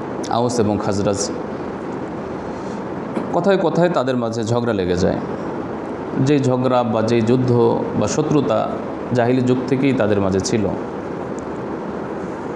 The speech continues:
তো যা হোক, এক পর্যায়ে তাদের মাঝে সমাধান হয়ে যায় এবং ঘটনাকে কেন্দ্র করে আব্দুল্লাহ ইবনে উবাই ইবনে কাব, মুনাফিকের সর্দার নামে যিনি প্রসিদ্ধ ছিলেন,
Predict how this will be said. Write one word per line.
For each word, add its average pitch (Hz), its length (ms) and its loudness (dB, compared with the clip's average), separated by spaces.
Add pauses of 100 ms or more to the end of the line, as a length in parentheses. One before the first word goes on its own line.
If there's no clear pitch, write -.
(140)
তো 139 100 2
যা 151 140 2
হোক, 185 220 0
এক 123 160 2
পর্যায়ে 120 440 2 (2250)
তাদের 117 220 0
মাঝে 113 220 0
সমাধান 120 400 0
হয়ে 107 200 0
যায় 95 260 2 (1900)
এবং 143 300 4
ঘটনাকে 151 580 0 (380)
কেন্দ্র 165 280 4
করে 113 320 2 (720)
আব্দুল্লাহ 139 340 4
ইবনে 131 160 2
উবাই 131 260 2
ইবনে 131 220 2
কাব, 117 240 2 (1300)
মুনাফিকের 123 420 2
সর্দার 127 540 0
নামে 131 260 0
যিনি 113 200 0
প্রসিদ্ধ 120 360 2
ছিলেন, 98 280 2